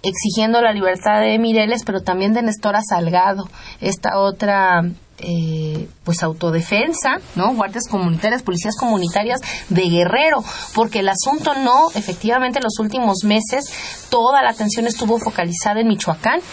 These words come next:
pero el tema de las detenciones arbitrarias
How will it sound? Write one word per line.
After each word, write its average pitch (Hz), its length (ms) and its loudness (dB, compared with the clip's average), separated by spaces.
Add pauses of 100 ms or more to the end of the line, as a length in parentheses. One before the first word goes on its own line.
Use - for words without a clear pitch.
(380)
pero 202 640 2
el 175 180 0
tema 208 260 0
de 269 80 0
las 202 180 2
detenciones 208 840 0
arbitrarias 208 960 2